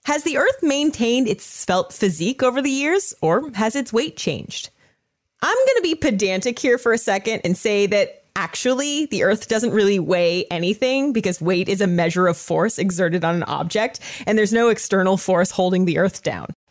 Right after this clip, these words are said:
So what you're wondering about is mass, a measure of the stuff that an object contains, which you did actually say in your question, so fair. So,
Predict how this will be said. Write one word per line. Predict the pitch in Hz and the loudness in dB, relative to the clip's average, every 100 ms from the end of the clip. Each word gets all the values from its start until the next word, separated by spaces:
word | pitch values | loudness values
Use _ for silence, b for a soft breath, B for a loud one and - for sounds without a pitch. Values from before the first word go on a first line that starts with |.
| _ _ _ - | _ _ _ -4
So | - 523 - | 4 4 4
what | 320 285 | 2 4
you're | 285 | 4
wondering | 240 208 190 185 | 4 4 4 4
about | 151 143 - | 2 0 2
is | 190 190 214 | 2 2 2
mass, | 190 143 - - - _ | 2 0 -6 -6 -6 _
a | 208 | 0
measure | 208 196 214 202 | 2 4 4 4
of | |
the | 180 | 2
stuff | - - 220 147 - - | -2 -2 0 0 -2 0
that | 202 | 2
an | 185 | 2
object | 147 147 147 - | 0 0 -4 -2
contains, | 190 175 170 - - - - | 0 0 -2 -6 -12 -12 -8
which | 339 339 - - | -4 -4 -4 -2
you | 339 311 | 0 2
did | 214 160 | 0 0
actually | - - 170 170 | -2 -2 -2 -2
say | - 170 160 | -2 0 0
in | 170 | 0
your | - | -2
question, | - - - - | -4 -4 -8 -8
so | - - - _ | -6 -8 -10 _
fair. | - 226 - - - _ _ _ _ _ _ _ | -6 -4 -4 -8 -12 _ _ _ _ _ _ _
So, | - 208 269 571 | -4 2 2 2